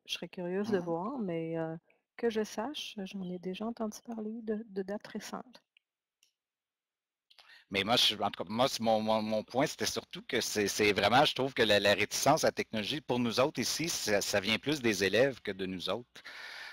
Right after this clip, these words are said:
Speaker 2: Euh, je trouve pas qu'ils sont, qu'ils sont tellement, euh,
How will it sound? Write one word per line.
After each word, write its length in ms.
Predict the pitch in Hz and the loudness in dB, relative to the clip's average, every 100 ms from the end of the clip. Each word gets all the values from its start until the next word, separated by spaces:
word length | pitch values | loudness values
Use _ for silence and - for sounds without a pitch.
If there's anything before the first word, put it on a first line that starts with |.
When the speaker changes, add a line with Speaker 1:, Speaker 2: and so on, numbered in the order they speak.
| - - | -12 -8
Speaker 2:
Euh, 800 | 82 80 78 76 76 73 73 76 | -4 -4 -4 -4 -4 -6 -8 -10
je 80 | - | -10
trouve 180 | 87 - | -10 -4
pas 120 | 120 | -4
qu'ils 200 | - - | -2 -4
sont, 800 | - - - 101 98 92 90 82 - | -2 -4 -2 -2 -2 -2 -4 -8 -12
qu'ils 80 | |
sont 100 | - | -10
tellement, 520 | 98 104 98 113 120 113 | 0 2 4 4 4 4
euh, 520 | 95 90 85 82 80 | 2 0 -2 -6 -8